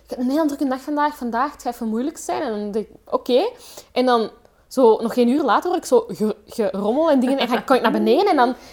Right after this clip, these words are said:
heeft hij zo haar kuis aan het schoenen aan en is hij zo de, de vaatwasser zo aan het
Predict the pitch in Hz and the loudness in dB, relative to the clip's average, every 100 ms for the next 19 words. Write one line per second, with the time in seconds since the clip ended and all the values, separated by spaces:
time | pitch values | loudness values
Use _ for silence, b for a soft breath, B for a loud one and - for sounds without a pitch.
0 | B 226 240 226 220 - 233 359 392 381 | B -8 0 0 0 4 6 6 6 0
1 | - 381 415 403 440 311 277 254 226 214 | 2 2 4 2 2 2 2 4 2 2
2 | 190 - - 196 202 - 220 381 233 - | -2 -6 -8 -10 -4 4 4 4 -2 -4
3 | 247 240 240 196 | 0 2 2 0